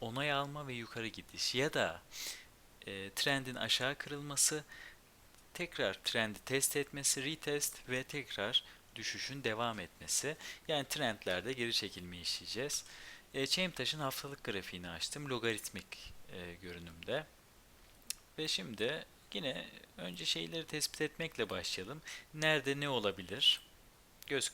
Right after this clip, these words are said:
kararı bakın şöyle bir şey, değil mi? İlk gözünüze çarpan. Ya da böyle bir şey. Kabaca, çok kabaca. Şöyle bir şey vesaire. Öyle gidiyor. Şimdi silelim ve başlayalım. Şuradan bakın çekiyorum.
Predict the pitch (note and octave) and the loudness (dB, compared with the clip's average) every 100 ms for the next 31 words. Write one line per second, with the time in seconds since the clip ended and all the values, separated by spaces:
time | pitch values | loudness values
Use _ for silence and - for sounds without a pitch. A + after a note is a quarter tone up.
0 | - - - A#2 G#2 G2+ - D3 B2+ G2 | -2 -2 0 -2 -2 -2 4 6 6 4
1 | - - F2 - - - D3 C3+ - B2 | 4 0 -2 -8 -12 -10 -8 -10 -8 -4
2 | F#2+ F2+ F2+ - F2 E2+ D#2 - E2+ - | -4 -4 -6 -6 -4 -4 -6 -8 -8 -8
3 | - - - - - - A#2 A#2+ A#2+ A2 | -16 -16 -16 -18 -6 2 4 6 6 6
4 | F#2 - E2+ - - - - - - - | 4 2 2 0 -10 -14 -18 -20 -20 -20
5 | - - G2+ G2+ G2 F2 E2+ - - - | -16 -6 -2 -2 -2 -4 -6 -12 -12 -12
6 | - - - - - - - - - - | -12 -16 -16 -14 -14 -12 -14 -18 -20 -20
7 | - - - - - - - C3 A2+ - | -20 -20 -20 -20 -20 -18 -14 -12 -8 -4
8 | - - A2+ G2+ - - - - A2 G#2 | 0 0 0 -2 0 -2 -4 -2 -2 -2
9 | G#2 F#2 F2 A2 - - - - - - | -4 -6 -4 -6 -10 -16 -14 -16 -8 -8
10 | C#3 B2 - B2 B2 D3 C#3 A2+ - A2+ | 0 2 4 4 2 -2 0 0 4 4
11 | G2+ F2 F2 C3 - - - - - - | 2 -4 -8 -14 -18 -20 -20 -20 -20 -20
12 | - - - - - - - - - - | -20 -20 -20 -20 -20 -20 -20 -20 -20 -20
13 | - - - - - C#3+ G2 F#2 F2+ F2 | -20 -20 -16 -6 -4 -2 -2 -2 -4 -8
14 | - F#2+ F2 - F#2 F2 G2 | -6 -4 -4 -6 -6 -6 -8